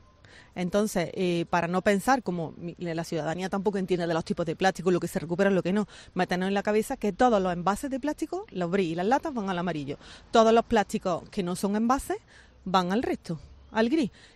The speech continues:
Y todos los materiales, que aunque sean de plástico, pues están bastante mezclados, como por ejemplo un cepillo de dientes, un juguete roto, son distintos tipos de plásticos que van mezclados y que no se pueden recuperar. Pero lo más importante y lo que diariamente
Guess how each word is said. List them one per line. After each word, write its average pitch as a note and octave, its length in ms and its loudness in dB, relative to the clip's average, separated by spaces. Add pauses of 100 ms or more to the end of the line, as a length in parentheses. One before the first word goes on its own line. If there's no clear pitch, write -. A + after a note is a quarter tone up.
(120)
Y B3+ 120 2
todos A#3+ 360 2
los C4+ 140 0
materiales, C#4+ 680 0 (180)
que G3 80 -4
aunque F3 160 -4
sean G#3 220 -4
de A#3+ 80 -2
plástico, B3+ 440 -2
pues G#3 240 2
están G#3 380 0
bastante G3 380 -2
mezclados, A3+ 400 0
como F#3 200 -6
por D#3 140 -8
ejemplo F#3+ 460 0
un G#3+ 120 0
cepillo E3 300 -4
de C#3+ 80 -2
dientes, G#3+ 440 0
un G3 100 2
juguete F3 260 -4
roto, G#3 240 -2
son G3 300 -4
distintos G3+ 340 -2
tipos G#3 240 0
de G#3 80 -2
plásticos G3 340 -4
que E3 120 -4
van F#3 100 2
mezclados A#3 480 2 (300)
y G3 80 -2
que F#3+ 80 -2
no F3+ 100 -2
se A3 100 -2
pueden A3 220 2
recuperar. E3 480 -2 (320)
Pero G#3 140 6
lo G3+ 100 6
más G3+ 140 4
importante B3 640 2
y G#3+ 120 0
lo G3 140 4
que F#3 120 2
diariamente G#3+ 760 2